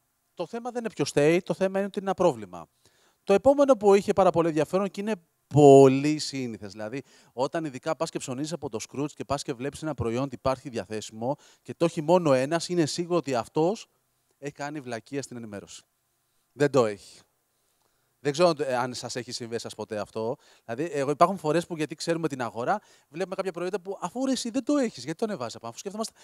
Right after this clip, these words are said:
να το παραγγείλουμε εμείς για να το δημιουργήσουμε πρόβλημα. Δεν το έχουμε κάνει ακόμα, αλλά το σκεφτήκαμε κάποια στιγμή.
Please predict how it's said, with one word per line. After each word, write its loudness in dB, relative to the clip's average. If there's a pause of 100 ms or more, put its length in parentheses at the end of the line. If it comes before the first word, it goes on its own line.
(140)
να -4
το 4
παραγγείλουμε 4
εμείς -2
για -8
να -8
το -20
δημιουργήσουμε -14
πρόβλημα. -8 (520)
Δεν 4
το 8
έχουμε 0
κάνει -8
ακόμα, -2
αλλά 2
το 2
σκεφτήκαμε -6
κάποια -12
στιγμή. -20